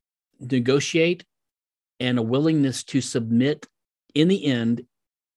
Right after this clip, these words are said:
in intractable disputes. There has to be a willingness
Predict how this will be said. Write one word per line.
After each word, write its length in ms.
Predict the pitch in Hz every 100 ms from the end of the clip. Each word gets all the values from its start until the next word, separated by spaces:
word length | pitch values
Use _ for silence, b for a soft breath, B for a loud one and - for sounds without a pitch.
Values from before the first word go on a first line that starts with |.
| _ _ _ -
in 180 | 147 127
intractable 580 | 113 147 151 143 139
disputes. 520 | 120 107 - 120 107 - b b b b
There 80 | 127
has 200 | 175 202
to 40 |
be 120 | 190
a 60 | 151 131
willingness 500 | 147 175 135 120 117